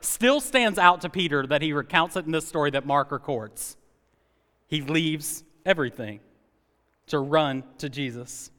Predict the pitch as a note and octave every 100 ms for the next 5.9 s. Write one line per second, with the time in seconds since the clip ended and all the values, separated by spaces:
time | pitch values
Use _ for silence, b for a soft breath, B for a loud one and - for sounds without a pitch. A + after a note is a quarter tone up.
0 | B B B F3+ F3 C#4+ D#4+ C#4+ - G3
1 | G3 - F#3+ F#3 E3 - F#3+ F3 E3 D#3+
2 | D#3+ F3 F3 G3 - F#3+ F3 F3+ E3+ E3
3 | - B E3 E3+ - F#3+ F3+ F3+ C#3+ G2+
4 | - - - b - F#3+ B3 A#3 G#3+ F3+
5 | F3 D3 C3 C#3 C3+ C#3 A#2 G2